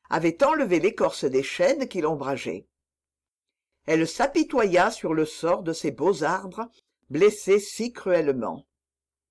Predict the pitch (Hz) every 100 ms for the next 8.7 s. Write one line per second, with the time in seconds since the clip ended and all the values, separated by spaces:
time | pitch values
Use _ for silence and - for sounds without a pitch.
0 | _ _ _ _ _ - 160 440 - 370
1 | 480 554 _ 160 185 208 185 156 143 143
2 | _ - - 330 240 185 277 466 - -
3 | 131 240 440 - 208 170 147 233 - -
4 | 320 381 175 165 202 175 180 403 - 220
5 | 208 170 - 247 311 196 165 190 240 180
6 | 170 127 113 117 - _ _ _ _ _
7 | _ _ _ 175 190 - - 196 277 453
8 | - 202 - 165 147 269 -